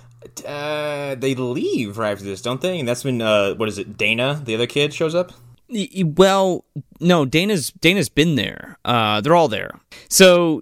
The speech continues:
Speaker 2: they're all pissed off about the fucking, about, like, not going anywhere and what have you. And, like, Mom has been listening on the D L, and she knows that, like, you know, the kid, you know, the boys don't wanna fucking make pudding or whatever. So she's like,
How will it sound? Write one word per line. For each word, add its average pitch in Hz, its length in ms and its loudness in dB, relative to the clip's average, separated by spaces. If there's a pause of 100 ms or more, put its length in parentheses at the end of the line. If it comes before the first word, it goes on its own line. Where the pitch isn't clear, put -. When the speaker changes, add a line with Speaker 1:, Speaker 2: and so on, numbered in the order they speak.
(140)
Speaker 2:
they're 180 300 2
all 233 120 4
pissed 180 260 -2
off 165 200 2
about 143 180 0
the 123 60 -10
fucking, 120 640 0
about, 123 300 2
like, 110 160 -4
not 120 220 -2
going 214 280 4
anywhere 170 540 2
and 113 100 -4
what 120 140 -2
have 156 240 -2
you. 151 180 2
And, 127 140 0
like, 117 180 0 (160)
Mom 170 300 2
has 170 320 0
been 165 180 0
listening 156 600 0 (500)
on 143 180 2
the 123 60 0
D 135 240 4
L, 123 360 2
and 123 120 -8
she 135 100 0
knows 127 280 2
that, 107 120 -2
like, 110 320 -2 (300)
you 135 100 0
know, 117 120 2
the 107 100 -2
kid, 139 320 0
you 151 100 -2
know, 147 100 2
the 131 120 -2
boys 139 280 2
don't 123 140 -2
wanna 113 180 -2
fucking 101 560 -2 (460)
make 123 280 2
pudding 104 360 -2
or 92 180 -2
whatever. 92 520 -4
So 117 340 0
she's 117 380 -2
like, 113 200 0